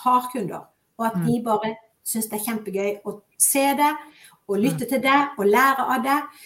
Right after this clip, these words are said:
Speaker 1: Så
Speaker 2: Mm.
Speaker 1: på våre livesendinger, eh, som da, og, og så passer det greit, for jeg bor alene, jeg har ikke noe barn, jeg har på en måte mulighet til å gjøre det på søndag klokka ti, og nå
Speaker 2: Mm.
Speaker 1: har jeg, nå har vi testet det ut, og vi fortsetter med det nå i vinter. Så
Speaker 2: Mm.
Speaker 1: søndag klokka ti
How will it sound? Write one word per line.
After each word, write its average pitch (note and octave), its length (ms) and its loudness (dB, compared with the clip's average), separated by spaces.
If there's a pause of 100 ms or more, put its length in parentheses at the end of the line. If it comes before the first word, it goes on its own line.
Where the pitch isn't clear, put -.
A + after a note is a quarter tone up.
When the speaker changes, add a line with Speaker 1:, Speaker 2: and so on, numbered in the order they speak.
(120)
Speaker 1:
Så - 200 -2
Speaker 2:
Mm. F3 200 2
Speaker 1:
på A#3+ 180 2
våre C#4+ 220 6
livesendinger, G3 760 0
eh, G3+ 380 -6 (320)
som A#3 240 0
da, A3 280 2 (120)
og, A#3 300 -6
og A#3 100 -2
så C4 160 -6
passer E4 300 0
det A#3 120 0
greit, B3+ 220 2
for C#4+ 100 -4
jeg B3 200 0
bor B3+ 180 -2
alene, B3 400 2 (140)
jeg A#3+ 100 -2
har A3 140 0
ikke A#3 160 -6
noe A3 120 0
barn, E4 460 2
jeg A#3+ 100 -2
har A3 240 -2
på A#3+ 60 -8
en A#3 100 -2
måte G#3 220 0
mulighet G#3 400 -2
til G#3 100 0
å - 40 2
gjøre F#3 140 -4
det A3 100 -6
på A#3 60 -6
søndag G3 280 -6
klokka A3 240 -10
ti, G4 260 2 (320)
og A#3+ 80 -2
nå B3 60 2
Speaker 2:
Mm. B3 80 4
Speaker 1:
har B3+ 180 4
jeg, B3 160 2 (280)
nå B3+ 100 -4
har C4+ 80 0
vi C4+ 80 -2
testet C#4 380 0
det B3 100 -2
ut, G#4 280 2
og C4+ 60 -4
vi C#4+ 80 0
fortsetter A#3 480 -6
med A#3+ 120 -2
det A3 180 0
nå G#3 140 0
i G3+ 60 2
vinter. F#3+ 320 -2 (440)
Så - 120 -2
Speaker 2:
Mm. F3+ 60 8
Speaker 1:
søndag F4 220 4
klokka F4 300 2
ti D#4+ 320 0